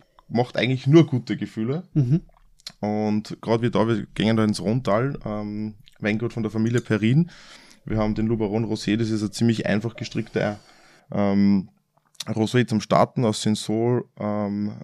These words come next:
Speaker 1: Syrah und, ähm, Grenache.
Speaker 2: Mhm.
Speaker 1: Und super im Weinpairing auch zum Einsetzen, aber es passt da, wenn man den easy auf der Terrasse einfach zu zweiter Flasche trinkt und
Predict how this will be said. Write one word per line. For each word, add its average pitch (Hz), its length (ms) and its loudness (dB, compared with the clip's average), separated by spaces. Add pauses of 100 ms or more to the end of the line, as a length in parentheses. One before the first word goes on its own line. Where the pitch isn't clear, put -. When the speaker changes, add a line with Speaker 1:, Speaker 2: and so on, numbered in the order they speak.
Speaker 1:
Syrah 104 680 2 (200)
und, 104 840 -2
ähm, 98 260 0
Grenache. 101 520 -2 (480)
Speaker 2:
Mhm. 165 60 -10
Speaker 1:
Und 104 540 -2 (1120)
super - 320 0
im 104 80 6
Weinpairing 117 440 0
auch - 120 -6
zum - 160 -6
Einsetzen, 135 640 -6 (140)
aber 101 200 2
es 101 100 -2
passt - 280 -4
da, 107 100 4
wenn 101 100 4
man 101 120 4
den 101 160 0
easy 107 200 -2
auf 95 100 -6
der 98 120 -6
Terrasse 95 420 -6
einfach 95 260 -8
zu - 120 -12
zweiter - 280 -8
Flasche 95 300 -6
trinkt 98 280 -6
und 98 160 -6